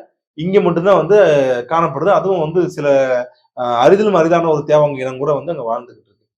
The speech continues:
அது மட்டும் இல்லாம, இந்த ஊர்வனங்கள் இருக்கு பாத்தீங்களா, ரா-, அந்த சுருட்டை விரியன் சொல்லுவாங்க,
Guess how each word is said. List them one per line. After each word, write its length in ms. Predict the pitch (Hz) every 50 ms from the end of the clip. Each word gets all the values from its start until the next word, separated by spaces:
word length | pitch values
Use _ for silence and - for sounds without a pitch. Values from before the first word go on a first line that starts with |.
| _ _ _ _ _ _
அது 180 | 117 131 170 214
மட்டும் 280 | 220 220 - - 202 185
இல்லாம, 260 | 151 127 117 110 107 123 165 196 190 - - _ _ _ _ _ _ _ _ _ _ _ _ -
இந்த 160 | 147 143 143 139 135
ஊர்வனங்கள் 480 | 175 233 277 254 233 196 165 143 131
இருக்கு 180 | 123 120 120 123
பாத்தீங்களா, 520 | 117 120 - - 123 117 117 113 117 117 113 110 107 110 110
ரா-, 300 | 120 131 127 120 113 107 - _ _ _ _ _
அந்த 220 | 123 123 117 123 117 117 117 113 113 113 110 110 110 107 107 107 107 107 -
சுருட்டை 380 | - - 190 180 185 180 156 139
விரியன் 340 | 135 127 123 123 123 123
சொல்லுவாங்க, 460 | 123 - 117 117 113 113 107 107 107